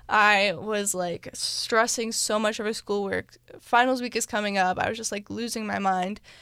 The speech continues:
And then I scratched my car, and I'm like, like,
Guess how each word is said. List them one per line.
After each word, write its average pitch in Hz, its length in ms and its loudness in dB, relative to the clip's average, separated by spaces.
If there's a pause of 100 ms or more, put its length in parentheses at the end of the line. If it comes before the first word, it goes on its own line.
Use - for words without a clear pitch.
(320)
And 233 280 4
then 214 140 4
I 214 140 2
scratched 220 340 0
my 240 120 4
car, 185 440 0
and 196 140 -2
I'm 190 140 -4
like, - 260 -4 (320)
like, 98 260 0